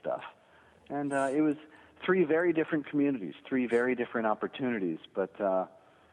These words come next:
but really each represented, uh, kind of a universal concern that food is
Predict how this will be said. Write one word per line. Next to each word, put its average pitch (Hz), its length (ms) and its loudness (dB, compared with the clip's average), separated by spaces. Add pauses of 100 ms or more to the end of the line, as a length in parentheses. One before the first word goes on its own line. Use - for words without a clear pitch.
(200)
but 120 160 2
really 175 280 2
each 147 320 -2
represented, 120 840 0 (640)
uh, 113 200 -4
kind 139 200 -4
of 139 60 -2
a 143 40 2
universal 135 560 0
concern 143 580 -4 (720)
that 120 160 2 (160)
food 123 480 2 (280)
is 123 200 0